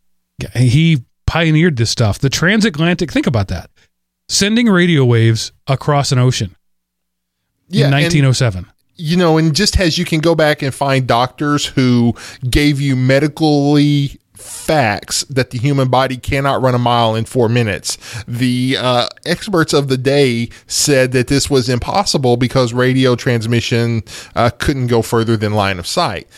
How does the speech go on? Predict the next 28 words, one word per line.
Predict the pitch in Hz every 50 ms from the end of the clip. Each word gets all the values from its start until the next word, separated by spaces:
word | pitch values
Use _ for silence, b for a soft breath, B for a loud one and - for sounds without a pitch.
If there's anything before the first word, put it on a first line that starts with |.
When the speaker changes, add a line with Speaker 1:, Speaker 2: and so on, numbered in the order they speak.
| B B B -
Speaker 2:
Now, | 135 131
technically, | - - 196 180 175 175 160 - 160 143
they | 139 143 131
were | 127 123 117
true, | - - 185 180 175 175 165 160 -
and | - 131 127
what | 123 120 107 117
happened | 139 135 135 - 147 139 131 127
was | 127 127 123 123 120 117 -
it | 98 - 110
bounced | 123 117 117 120 117 - -
off | 110 110 107 104 - -
of | 113 110 107 104
the | 110 107 104
ionosphere | 104 101 104 107 107 107 101 - - 113 110 101
and | 98 104
came | - - 107 107 104
back | 98 95 90 85 101
down, | 110 113 113 110 107 98
and | 95 98
that's | 98 92 -
how | 110 104
they | 98 104 101
were | 98 101 78
able | 98 101 98 104 92
to | 92 87
do | 104 110 104
it. | 98 85 -